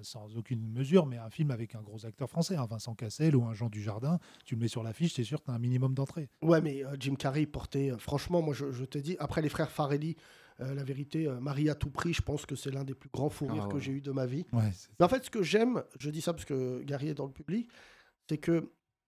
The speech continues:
Speaker 2: euh, là-bas, ils ont la capacité à avoir du, du recul sur leur, euh, judaïsme. Tu vois, par exemple, Ben Stiller, tous ces mecs-là et tout, ils font des vannes sur les juifs
Speaker 1: Ouais.
Speaker 2: qui font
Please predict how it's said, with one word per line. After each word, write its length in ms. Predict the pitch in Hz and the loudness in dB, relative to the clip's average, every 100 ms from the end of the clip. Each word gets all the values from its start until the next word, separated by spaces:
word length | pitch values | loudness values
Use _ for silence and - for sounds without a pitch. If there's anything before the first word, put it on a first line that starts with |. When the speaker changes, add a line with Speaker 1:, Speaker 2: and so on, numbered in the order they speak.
| - | 0
Speaker 2:
euh, 640 | 147 139 139 123 135 127 127 | 2 2 0 0 -2 -2 0
là-bas, 540 | 147 165 180 220 247 | 0 4 4 4 0
ils 160 | 165 151 | -4 -4
ont 20 | |
la 120 | 156 156 | -2 2
capacité 880 | 202 185 196 - 190 - 208 240 202 | 2 4 2 0 -8 0 2 2 0
à 120 | 143 | 0
avoir 320 | 151 170 151 | 2 2 0
du, 220 | 143 156 143 | -2 -4 -4
du 120 | 139 | -6
recul 480 | 139 165 - 233 226 | 2 2 6 4 4
sur 180 | - 151 | 2 4
leur, 280 | 160 139 143 | 4 4 2
euh, 280 | 139 139 | 4 4
judaïsme. 640 | 139 170 170 180 180 - 143 - _ _ _ | 2 2 4 4 2 -4 -6 -6 _ _ _
Tu 80 | - | -2
vois, 40 | 143 | -2
par 100 | 143 | 2
exemple, 260 | 139 151 | 2 4
Ben 180 | 143 147 | 2 0
Stiller, 520 | - - 151 156 160 - | -2 -6 0 2 0 -2
tous 100 | 170 | -6
ces 160 | - 151 | -2 0
mecs-là 340 | 139 165 175 | 0 0 0
et 40 | |
tout, 160 | 160 220 | 2 2
ils 60 | 214 | 2
font 180 | 160 147 | 0 4
des 160 | 151 | 4
vannes 300 | 143 175 185 - _ _ - | 6 4 2 -8 _ _ -6
sur 180 | 139 | 2
les 120 | 139 139 | 4 4
juifs 180 | 165 | 6
Speaker 1:
Ouais. 100 | 143 | 4
Speaker 2:
qui 180 | 113 165 | 4 -4
font 360 | - - 269 | 2 8 8